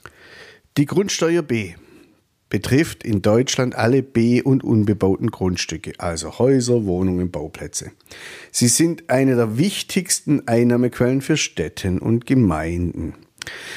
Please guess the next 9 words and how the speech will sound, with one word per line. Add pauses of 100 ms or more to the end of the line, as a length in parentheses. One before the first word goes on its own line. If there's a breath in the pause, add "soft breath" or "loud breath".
(120)
Zweitausendachtzehn
erklärte
das
Bundesverfassungsgericht
die
alte
Berechnungsgrundlage
für
verfassungswidrig.